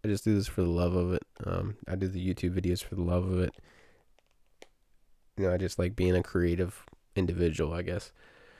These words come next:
So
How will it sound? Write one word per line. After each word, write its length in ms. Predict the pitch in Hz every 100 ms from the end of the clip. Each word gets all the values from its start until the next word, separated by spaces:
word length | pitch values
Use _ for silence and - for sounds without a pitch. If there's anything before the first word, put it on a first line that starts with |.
| - - - - _ _ - _ _ _ - - - - - - - - - _ _ - _ _ _ -
So 460 | - 120 107 104